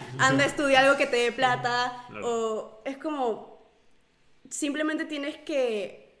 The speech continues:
Speaker 1: aprender a, a confiar en esa voz interna y no necesariamente tiene que tener sentido para el mundo externo, para las personas que te rodean. O sea, tampoco te estoy diciendo que,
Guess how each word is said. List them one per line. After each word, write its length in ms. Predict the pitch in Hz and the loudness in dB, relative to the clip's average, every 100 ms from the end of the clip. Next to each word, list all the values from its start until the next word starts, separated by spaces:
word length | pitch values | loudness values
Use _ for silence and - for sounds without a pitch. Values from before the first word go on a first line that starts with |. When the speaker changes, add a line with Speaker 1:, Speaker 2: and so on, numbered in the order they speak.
| - | -12
Speaker 1:
aprender 720 | 214 208 220 214 214 214 220 | -10 -4 0 0 0 0 0
a, 680 | 240 233 208 196 180 - - | 0 0 -2 -4 -8 -14 -12
a 280 | 208 214 - | -10 -10 -6
confiar 500 | 214 196 196 214 214 | -2 -2 -2 -2 -2
en 180 | 220 233 | -2 -2
esa 600 | 240 226 226 226 226 226 214 | -2 -2 -6 -4 -6 -8 -12
voz 380 | 208 220 220 254 | -8 -6 -6 -6
interna 760 | 220 214 208 196 196 202 - - - - - - | -6 -4 -6 -4 -4 -4 -8 -18 -20 -20 -18 -6
y 540 | 277 254 247 240 - 247 | -4 -2 -4 -8 -10 -6
no 240 | 277 285 | -4 -2
necesariamente 600 | 311 294 269 269 269 269 | -2 -4 -2 -2 -2 -4
tiene 320 | 262 262 262 | -6 -6 -6
que 720 | 262 269 233 208 175 - - _ - - - - _ - - _ _ _ | -2 0 0 0 -6 -12 -20 _ -20 -20 -20 -20 _ -20 -20 _ _ _
tener 480 | - 240 233 233 247 | -2 2 2 2 0
sentido 680 | 269 247 226 240 226 220 220 | -2 -4 -4 -4 0 0 0
para 160 | 233 208 | -4 -4
el 60 | |
mundo 180 | 202 208 | -2 -4
externo, 380 | 208 - 202 208 | -6 -8 -8 -6
para 140 | 220 214 | -6 -6
las 120 | 214 | -6
personas 360 | - - 202 - | -10 -10 -10 -8
que 120 | 240 | -8
te 100 | 202 | -8
rodean. 400 | 190 190 196 - | -8 -8 -8 -8
O 80 | 214 | -10
sea, 160 | 202 | -8
tampoco 380 | 202 208 220 247 | -8 -8 -6 -6
te 80 | 214 | -8
estoy 240 | 214 214 | -6 -4
diciendo 420 | 214 214 214 208 214 | -4 -6 -6 -6 -6
que, 420 | 196 170 - | -8 -10 -16